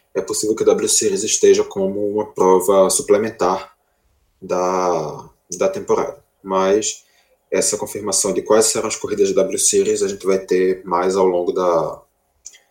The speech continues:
provavelmente dessas duas próximas semanas também, mas ainda não foi oficializado o calendário da W Series,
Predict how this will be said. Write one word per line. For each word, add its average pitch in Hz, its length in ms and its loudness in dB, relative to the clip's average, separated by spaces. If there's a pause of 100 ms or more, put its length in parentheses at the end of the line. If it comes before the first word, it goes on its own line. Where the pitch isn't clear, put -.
(360)
provavelmente 117 500 2
dessas 113 260 2
duas 110 160 -4
próximas 107 380 -2
semanas 95 320 -2
também, 95 440 -4
mas 95 160 0
ainda 95 160 0
não 107 120 -4
foi 90 420 4
oficializado 90 800 4
o - 160 -6 (180)
calendário 190 400 -20
da - 220 -20
W - 140 -20
Series, - 360 -20